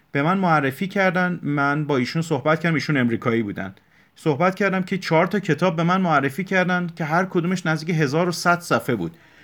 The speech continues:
که شما برو این کتاب‌ها رو بخون و چهار هزار و پونصد تا سوال هم بودش توی کتاب دیگه که اینا رو هم مطالعه بکن و، و بیا. اگر قبول شدی، شما به عنوان کمک، کمک حسابدار م-، منصوب می‌شی.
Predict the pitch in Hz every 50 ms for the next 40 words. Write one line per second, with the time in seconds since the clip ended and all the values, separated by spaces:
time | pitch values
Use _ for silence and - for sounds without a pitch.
0 | - - - - - - 175 160 - 180 185 208 185 214 214 214 214 214 - 196
1 | 170 - 160 156 147 135 156 185 190 196 160 175 196 190 - - 202 196 196 196
2 | 190 185 - - _ _ _ _ - 147 143 143 - - - 175 196 202 185 156
3 | 170 190 190 185 - - 175 151 139 - - 175 180 - - 190 185 - - 165
4 | 135 131 147 160 175 170 165 175 175 165 165 156 165 165 - 143 135 147 147 -
5 | 135 113 - 131 127 127 123 107 107 95 101 95 - - - 160 160 170 185 185
6 | 165 131 123 - 143 139 131 - 151 139 139 143 160 180 170 202 202 202 220 214
7 | 202 208 208 208 208 202 202 - - - - - _ - 139 143 139 139 139 156
8 | 160 139 110 - - - 180 180 226 220 220 214 214 - - 151 147 143 165 208
9 | 208 190 185 - - 208 214 226 170 165 143 143 147 151 165 156 - - 160 151
10 | 160 185 196 196 185 165 156 151 170 185 202 214 214 214 - - 175 160 170 185
11 | 208 202 - 226 208 202 196 - - - 151 139 135 131 131 - - 127 123 -
12 | 139 127 127 - - 143 156 165 165 139 117 - - 120 117 107 101 101 104 -
13 | - 110 - - 113 113 113 - 131 123 127 127